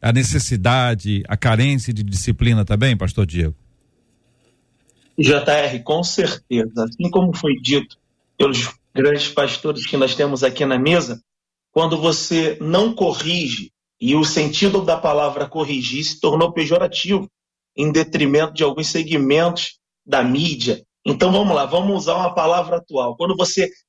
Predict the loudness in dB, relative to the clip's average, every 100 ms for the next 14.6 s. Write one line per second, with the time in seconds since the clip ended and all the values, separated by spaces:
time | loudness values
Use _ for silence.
0 | _ -2 2 2 0 -2 0 0 0 -2
1 | 0 -2 0 0 2 0 0 -2 0 0
2 | 0 -6 -6 -6 -2 -2 0 0 0 -8
3 | -12 _ _ _ 0 0 0 -2 0 0
4 | 0 -4 -2 0 2 2 0 0 0 0
5 | -6 -14 _ -4 2 2 2 -2 -2 0
6 | 0 -2 -6 -6 -6 -12 -14 -20 -20 -20
7 | _ _ _ _ _ _ _ -2 -2 0
8 | 0 2 2 2 0 -2 -2 -4 -12 -14
9 | _ -4 0 4 2 2 0 0 2 2
10 | 0 -2 -2 -2 2 0 0 -4 -4 -6
11 | _ _ _ _ -2 -2 0 0 2 2
12 | 0 -6 -8 -8 0 2 2 0 -2 0
13 | 0 0 -6 -10 0 0 0 -6 -8 -6
14 | -6 -8 -12 -2 -2 -2